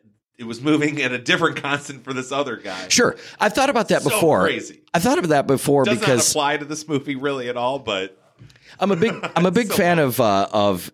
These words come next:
Speaker 2: uh, anti-aging beauty products. So I've thought about this before.
Speaker 1: <laughs>
Speaker 2: If you go to a different dimension, 'cause it's always the same. It's like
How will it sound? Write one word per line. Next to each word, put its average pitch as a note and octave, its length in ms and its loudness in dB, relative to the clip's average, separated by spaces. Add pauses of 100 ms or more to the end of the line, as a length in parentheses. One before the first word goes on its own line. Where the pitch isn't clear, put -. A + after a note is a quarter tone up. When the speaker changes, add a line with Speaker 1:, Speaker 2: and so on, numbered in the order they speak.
Speaker 2:
uh, E2 260 0
anti-aging G#2+ 600 2
beauty F#2 240 2
products. D#2 460 -2
So G#2+ 320 2
I've A2+ 140 -2
thought E3 300 0
about C3+ 280 0
this A2+ 180 2
before. D2+ 640 0
Speaker 1:
<laughs> - 40 -20 (960)
Speaker 2:
If F3 280 2
you G3+ 540 2
go E3 360 2
to D#3+ 260 2
a C3+ 40 4
different C3 500 -2
dimension, G#2+ 480 0
'cause F3 140 0
it's A#3+ 120 0
always F3+ 280 2
the G#2 80 0
same. D#2 340 -2 (160)
It's C3+ 240 0
like C3 260 0